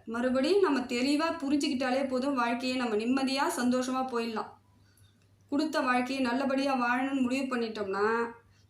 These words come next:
யோசிச்சு தான் செய்யணும். அவசரப்பட்டா ஒண்ணும் பண்ண முடியாது. வாழ்க்கையில திருப்பி திருப்பி கஷ்டத்தையே பார்த்துட்டு தான் இருக்கணும் நம்ம.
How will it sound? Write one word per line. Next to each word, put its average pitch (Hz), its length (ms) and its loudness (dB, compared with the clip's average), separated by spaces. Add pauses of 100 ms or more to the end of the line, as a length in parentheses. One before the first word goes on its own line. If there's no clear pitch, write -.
யோசிச்சு 247 540 -4
தான் 349 260 4
செய்யணும். 262 520 -2
அவசரப்பட்டா 269 760 0 (180)
ஒண்ணும் 311 440 4
பண்ண 285 180 2
முடியாது. 220 440 -2
வாழ்க்கையில 262 520 0
திருப்பி 285 320 0
திருப்பி 285 300 0
கஷ்டத்தையே 285 560 0
பார்த்துட்டு 262 380 -2
தான் 254 160 -2
இருக்கணும் 220 320 -2
நம்ம. - 140 -6